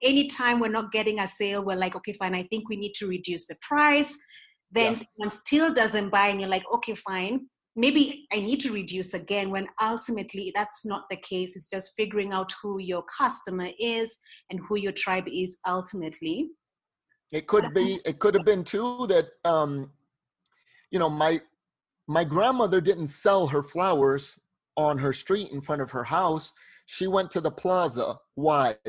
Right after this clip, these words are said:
Speaker 2: Because people in the plaza are there to buy.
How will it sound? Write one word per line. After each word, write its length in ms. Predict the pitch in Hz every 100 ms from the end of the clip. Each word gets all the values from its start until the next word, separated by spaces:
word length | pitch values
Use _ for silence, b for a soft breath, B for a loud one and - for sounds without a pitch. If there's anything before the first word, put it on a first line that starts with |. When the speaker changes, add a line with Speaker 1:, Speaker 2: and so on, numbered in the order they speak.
| 123 - _ _ _ b b -
Speaker 2:
Because 220 | - 175
people 380 | - 226 240 233
in 80 |
the 80 | 175
plaza 680 | 143 - 233 262 165 147 143 -
are 180 | 147 143
there 440 | 135 165 196 165 147
to 160 | -
buy. 640 | 143 175 240 156 101 113